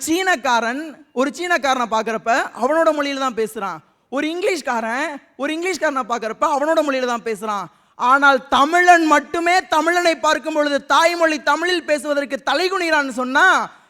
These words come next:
எவ்வளோ ஒரு கேவலமான சமூகத்துல நம்ம வாழ்றோம். இப்பேற்பட்ட நிலைமை மாறணுங்க.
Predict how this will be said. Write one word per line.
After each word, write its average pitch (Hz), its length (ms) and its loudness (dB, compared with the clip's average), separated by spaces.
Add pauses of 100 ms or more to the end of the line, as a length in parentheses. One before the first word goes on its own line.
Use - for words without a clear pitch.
(360)
எவ்வளோ 269 400 4 (140)
ஒரு 294 120 4 (200)
கேவலமான 311 800 2
சமூகத்துல 285 480 0
நம்ம 240 160 2 (100)
வாழ்றோம். 233 480 4 (300)
இப்பேற்பட்ட 277 680 4
நிலைமை 339 400 2
மாறணுங்க. 269 480 2